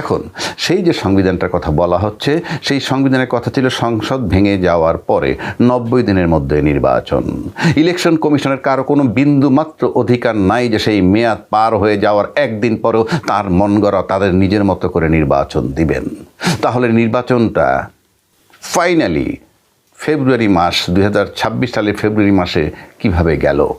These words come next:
বর্তমান সরকার নিয়েছে। বর্তমান সরকার ওই সংবিধান মোতাবেক সরকার নয়, সুপ্রিম কোর্টের আলোকে উনি একজন বৈধ সরকার এবং উনি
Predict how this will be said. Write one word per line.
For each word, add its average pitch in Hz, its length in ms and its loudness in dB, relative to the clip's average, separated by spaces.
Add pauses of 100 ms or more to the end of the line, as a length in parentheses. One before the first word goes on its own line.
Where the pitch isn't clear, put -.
(1040)
বর্তমান 95 420 -2
সরকার - 400 -4
নিয়েছে। 78 260 0 (320)
বর্তমান 139 340 -2
সরকার 131 340 -2 (140)
ওই 175 140 2
সংবিধান 131 500 0
মোতাবেক 120 340 0
সরকার 135 340 -2
নয়, 160 280 2 (640)
সুপ্রিম 156 540 0
কোর্টের 123 320 0 (120)
আলোকে 120 560 0
উনি 120 200 4
একজন 127 240 2 (160)
বৈধ 151 220 2 (180)
সরকার 175 340 0 (300)
এবং 196 340 0 (360)
উনি 117 120 2